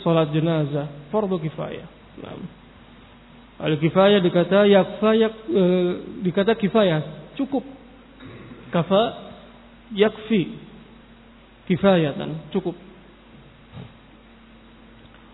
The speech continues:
Wahuma min sya'iril Islam ad-dhahirah.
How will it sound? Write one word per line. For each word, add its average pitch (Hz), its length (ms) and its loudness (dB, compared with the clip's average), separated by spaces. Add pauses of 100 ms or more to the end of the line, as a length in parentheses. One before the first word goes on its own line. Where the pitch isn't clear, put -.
(760)
Wahuma 214 960 8 (1300)
min 240 220 12 (100)
sya'iril 262 720 12
Islam 226 400 8
ad-dhahirah. 190 640 4